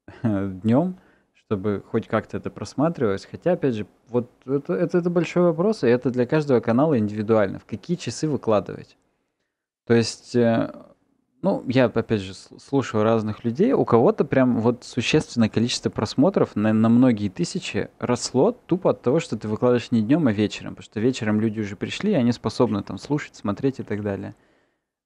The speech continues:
Просто наша аудитория, я очень часто слышу, что они, наоборот, на, на, на работе это днём смотрят или слушают. Поэтому хрен его знает как. Ну, в общем, э, этот, этот вопрос решим. И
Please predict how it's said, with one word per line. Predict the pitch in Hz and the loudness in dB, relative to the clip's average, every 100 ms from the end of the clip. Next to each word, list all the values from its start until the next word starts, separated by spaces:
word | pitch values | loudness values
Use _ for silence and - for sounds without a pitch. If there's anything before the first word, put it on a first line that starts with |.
| _ | _
Просто | 131 - 135 123 - - _ _ | -6 -2 0 0 -2 -14 _ _
наша | 113 123 151 - | -2 0 0 -2
аудитория, | 127 120 117 185 190 | -2 -2 -2 -2 0
я | 107 | 0
очень | 104 - | -2 -6
часто | 113 113 - | -8 -8 -10
слышу, | - 165 156 113 | -16 -12 -12 -12
что | - | -4
они, | 104 127 | 0 2
наоборот, | 151 123 135 160 - | 2 2 0 -2 -6
на, | - 113 | -4 -4
на, | 117 120 120 | -2 -2 -2
на | 143 135 | 0 2
работе | 135 120 104 98 | 2 0 -2 -4
это | 104 | -10
днём | 98 101 95 | -6 -4 -4
смотрят | - 107 101 - - _ _ _ _ _ _ _ _ - | -8 -12 -12 -14 -20 _ _ _ _ _ _ _ _ -10
или | 101 | -8
слушают. | 95 - 104 - - - | -8 -10 -16 -18 -20 -4
Поэтому | 110 110 113 113 107 92 _ _ _ _ _ _ _ _ _ - | -2 0 0 2 0 -6 _ _ _ _ _ _ _ _ _ -4
хрен | 135 113 | -2 0
его | 98 98 | 0 -2
знает | 104 110 107 | -2 -4 -4
как. | 151 165 | -4 -4
Ну, | 165 151 180 | -8 -6 -4
в | |
общем, | 160 - 127 - | -4 -4 -6 -6
э, | - - - 127 | -10 -14 -20 -20
этот, | - 104 | -20 _
этот | 113 117 123 | -8 -8 -10
вопрос | 117 110 120 - | -14 -6 -6 -4
решим. | 113 - 175 202 - _ _ - | -10 -8 -8 -10 -14 _ _ -4
И | 123 120 113 | 0 2 2